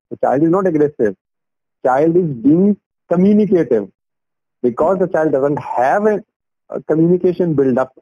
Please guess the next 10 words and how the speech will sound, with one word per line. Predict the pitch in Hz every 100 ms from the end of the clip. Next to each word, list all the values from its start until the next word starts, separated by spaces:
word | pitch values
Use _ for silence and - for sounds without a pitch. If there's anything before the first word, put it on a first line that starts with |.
| -
as | 123 143
of | 202 208
now, | 117 143 233 _ _ _ _ _ _ _ _ _ _
you | 143 151
will | 156 165
label | 151 147 151
them, | 151 156
"Oh, | 156
he | 131 147 139 - _ -
throws | 139